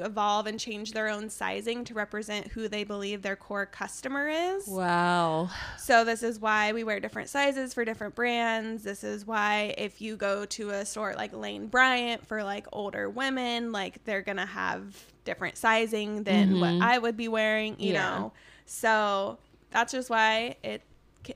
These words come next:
Speaker 1: it
Speaker 2: It's
Speaker 1: doesn't
Speaker 2: just
Speaker 1: really
Speaker 2: fucked.
Speaker 1: matter. It
Speaker 2: Yeah.
Speaker 1: do-, your size does not matter.
Speaker 2: Not at all. No.
Speaker 1: So
Speaker 2: That's why I kinda like going to thrift stores because it's gonna be such a variety of things. And I
Speaker 1: Mm-hmm.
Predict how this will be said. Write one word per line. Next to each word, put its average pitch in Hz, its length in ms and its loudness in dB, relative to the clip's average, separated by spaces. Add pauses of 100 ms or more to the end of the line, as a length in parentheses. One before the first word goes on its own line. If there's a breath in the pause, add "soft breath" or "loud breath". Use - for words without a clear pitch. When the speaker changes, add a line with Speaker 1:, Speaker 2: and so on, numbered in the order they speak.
Speaker 1:
it 214 120 -6
Speaker 2:
It's 175 240 8
Speaker 1:
doesn't 202 160 8
Speaker 2:
just 262 200 4
Speaker 1:
really 233 120 0
Speaker 2:
fucked. 214 260 12
Speaker 1:
matter. 196 520 2 (260 loud breath)
It 233 120 0
Speaker 2:
Yeah. 185 260 10
Speaker 1:
do-, 190 80 -2
your 254 160 0
size 254 380 0
does 302 240 2
not 233 260 2
matter. 196 420 -2
Speaker 2:
Not 170 220 4
at 151 140 0
all. - 320 -2 (240)
No. 175 440 8
Speaker 1:
So 214 40 -8 (100)
Speaker 2:
That's 240 220 6
why 415 80 12
I 403 60 8
kinda 247 220 6
like 208 140 6
going 185 220 6
to 190 60 6
thrift - 260 2
stores 202 320 8
because 175 360 6
it's - 300 2
gonna 156 260 8
be 180 140 4
such 190 300 2
a - 20 2
variety 165 600 6
of 170 80 4
things. 175 360 4
And 175 80 4
I 175 160 6
Speaker 1:
Mm-hmm. 240 60 -4